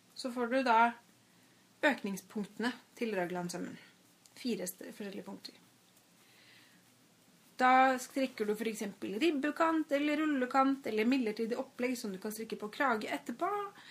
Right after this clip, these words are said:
Og så økner, øker du med jevne intervaller nedover. Og hvor ofte du øker, bestemmer hvor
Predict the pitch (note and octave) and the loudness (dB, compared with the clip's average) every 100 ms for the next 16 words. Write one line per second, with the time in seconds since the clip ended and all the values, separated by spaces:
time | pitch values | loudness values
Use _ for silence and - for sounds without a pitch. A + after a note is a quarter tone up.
0 | - - - - A#3+ B3 E4+ D#4+ A#3 - | -18 -18 -16 -8 -6 -2 2 2 0 0
1 | A#3 B3+ C4+ D4 B3+ - A#3 C4+ D4 C4 | 0 2 0 2 0 0 0 2 4 4
2 | B3+ A3+ G3+ G#3 A3+ G#3 A3+ B3+ A#3 G#3+ | 4 2 -2 -2 -2 0 0 2 0 0
3 | A#3 D#4+ A4+ - - - _ _ _ _ | 0 2 2 0 -20 -20 _ _ _ _
4 | _ _ _ - - - A#3+ C4+ - - | _ _ _ -10 -10 -4 2 2 2 -6
5 | A#3 C#4+ E4+ D4+ - B3+ C#4+ B3 A#3 D4 | 0 0 0 -4 -4 -2 -2 -2 -2 0
6 | F4+ D4 C4 - A3 A#3 A#3+ G#3+ B3 | 2 2 -2 -2 -2 0 0 0 -2